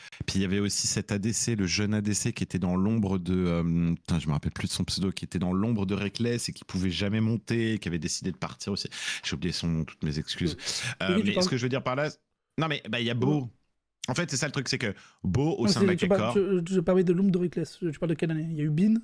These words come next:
Speaker 2: mais c'est tout, c'est le seul que je vois.
Speaker 1: Ah oui, bah, c'était Bin.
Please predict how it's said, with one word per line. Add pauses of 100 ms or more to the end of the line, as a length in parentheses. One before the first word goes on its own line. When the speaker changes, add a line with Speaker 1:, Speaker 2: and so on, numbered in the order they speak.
Speaker 2:
mais
c'est
tout,
c'est
le
seul
que
je
vois. (240)
Speaker 1:
Ah
oui,
bah,
c'était
Bin.